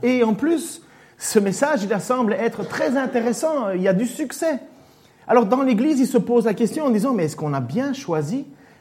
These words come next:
Est-ce qu'on a vraiment, euh, suivi la bonne direction ? » Et c'est pour ça que Jean va écrire. Et Jean propose trois tests fondamentaux dans la première lettre de Jean. Les trois tests sont assez simples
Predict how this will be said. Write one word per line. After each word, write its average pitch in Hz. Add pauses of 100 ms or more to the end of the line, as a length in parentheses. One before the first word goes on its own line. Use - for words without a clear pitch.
(120)
Est-ce 139
qu'on 151
a 139
vraiment, 226 (320)
euh, 135 (100)
suivi 170
la 180
bonne 233
direction ? » 160 (800)
Et 151
c'est 208
pour 226
ça 311
que 285
Jean 254
va 220
écrire. 254 (640)
Et 180
Jean 277
propose 254
trois 302
tests 277
fondamentaux 233
dans 147 (140)
la 131
première 175
lettre 170
de 151
Jean. 127 (480)
Les 175
trois 269
tests 247
sont 220
assez 233
simples 180